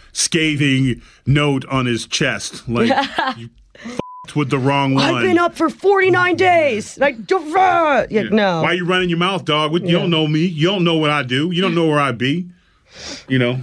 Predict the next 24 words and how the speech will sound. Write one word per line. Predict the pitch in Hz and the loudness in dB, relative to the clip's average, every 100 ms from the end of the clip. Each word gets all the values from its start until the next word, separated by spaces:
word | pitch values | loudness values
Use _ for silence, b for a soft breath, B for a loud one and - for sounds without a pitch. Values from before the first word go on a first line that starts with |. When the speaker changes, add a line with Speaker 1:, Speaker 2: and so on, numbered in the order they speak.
| - | -10
Speaker 1:
so | - 139 143 131 123 b b b b | -4 0 0 0 -6 b b b b
<sighs> | b b b - - | b b b -20 -12
the | - 127 - - - | -6 -4 -6 -10 -2
moral | 127 151 160 151 139 | 2 4 2 0 -2
of | 120 | 0
this | 131 135 | -2 -2
story | - 113 110 104 101 101 | -2 -2 0 0 -2 -4
is: | 107 104 98 95 92 - - | -2 0 0 -2 -8 -16 -8
you | 110 113 | -4 -2
got, | 113 131 143 | -2 -4 -4
if | 127 - | -6 -2
you're | 120 | -2
gonna | 113 143 175 | 0 -2 -2
go | 175 185 | 0 0
out, | 113 95 87 _ _ _ _ _ _ _ _ _ | 0 -4 -10 _ _ _ _ _ _ _ _ _
leave | 120 185 | 0 2
Speaker 2:
Leave | 220 | 2
Speaker 1:
the | 208 | 0
Speaker 2:
the | - | 0
Speaker 1:
crack | 202 185 | 0 0
Speaker 2:
crack | |
Speaker 1:
at | 185 | 0
Speaker 2:
at | |
Speaker 1:
home. | 175 | 0